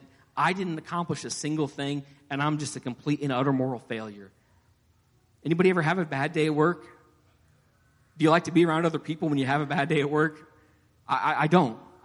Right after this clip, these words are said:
And this is the mindset that Peter's in, but, and Jesus says, "Oh, you had the, one of the worst nights of your life. I'm gonna get in the boat with you." And it was in that moment, a moment of failure and,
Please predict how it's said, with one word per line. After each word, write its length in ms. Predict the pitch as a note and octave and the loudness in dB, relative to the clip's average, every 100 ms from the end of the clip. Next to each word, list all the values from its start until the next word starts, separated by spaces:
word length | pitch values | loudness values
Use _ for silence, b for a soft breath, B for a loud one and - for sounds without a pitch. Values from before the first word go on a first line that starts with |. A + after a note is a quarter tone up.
| - _ _ _ b b | -20 _ _ _ b b
And 100 | E3+ | 0
this 140 | F#3+ | 0
is 80 | G3 | 0
the 80 | E3+ | 0
mindset 380 | E3+ G#3+ A3 F3+ | 2 2 -2 -6
that 120 | D3 | -6
Peter's 400 | - A#3 F3 D#3 | -6 0 0 2
in, 80 | D#3 | -2
but, 160 | D3 B B B | -4 B B B
and 140 | E3+ | -4
Jesus 280 | D#3 G#3+ G3+ | 0 0 0
says, 200 | G3+ F3 | 0 2
"Oh, 80 | A3 | 4
you 160 | A#3 G#3 | 4 4
had 100 | G3+ | 6
the, 80 | |
one 140 | F3+ F3+ | 4 4
of 20 | |
the 80 | D#3 | 4
worst 320 | D3+ A3 G#3+ | 6 4 4
nights 240 | F#3+ G3+ | 0 0
of 80 | F#3 | 2
your 160 | E3 F3 | 4 6
life. 240 | F3+ E3 - B B | 4 2 -4 B B
I'm 120 | G3 C#4 | 4 6
gonna 100 | A#3 | 6
get 160 | G#3 | 6
in 60 | G3+ | 4
the 60 | D#3+ | 4
boat 240 | D#3 F3 | 2 2
with 180 | B2 A2+ | 0 -10
you." 180 | G2+ G2+ _ _ _ _ _ _ | -14 -16 _ _ _ _ _ _
And 100 | E3+ | 2
it 40 | |
was 120 | F#3 G3 | 4 4
in 120 | B3 | 4
that 200 | A#3 G#3 | 2 4
moment, 320 | G#3+ G3 F3+ | 2 4 4
a 40 | |
moment 300 | E3+ G3+ A3 | 4 4 6
of 60 | D3+ | 4
failure 540 | - G#3 A3 A3+ G3+ | 0 0 2 4 4
and, 140 | D#3+ | 2